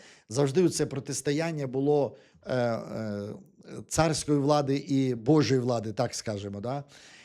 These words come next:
І ось, коли біда приходить в фізичний світ, ми, люди, і цей цар був не виключ-, не виключення, якби йдемо на те, що ми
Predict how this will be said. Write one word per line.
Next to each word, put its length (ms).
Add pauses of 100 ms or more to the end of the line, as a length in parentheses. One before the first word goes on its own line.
(160)
І 80
ось, 360 (680)
коли 580 (140)
біда 480
приходить 520
в 20
фізичний 800
світ, 460 (1120)
ми, 280
люди, 460 (1300)
і 40
цей 200
цар 240
був 180
не 100
виключ-, 480
не 160
виключення, 640 (1300)
якби 540 (1300)
йдемо 440
на 120
те, 200
що 200
ми 320